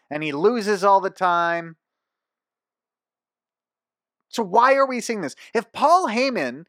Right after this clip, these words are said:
is such a fan of Maria Kanellis, why are we seeing him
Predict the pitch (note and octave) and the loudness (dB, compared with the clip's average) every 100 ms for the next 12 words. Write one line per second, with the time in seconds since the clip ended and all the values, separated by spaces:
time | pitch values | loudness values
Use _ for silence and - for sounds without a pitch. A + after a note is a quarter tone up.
0 | _ F#3+ F#3+ - C4 C4 E4+ - A3 G#3+ | _ -4 -4 -2 -2 -2 -6 -2 0 0
1 | G3 G3+ G3 G3+ G3 G3+ A3 A#3 B2+ - | 0 0 2 2 2 -2 -2 0 -2 -6
2 | _ _ _ D3 F3 C4+ D#4+ D#4 D4+ C4 | _ _ _ 2 6 6 6 4 2 -6
3 | - A#3 A#3+ A#3 G3 E3+ E3 E3+ | -4 -2 -2 -2 -4 -2 -2 -4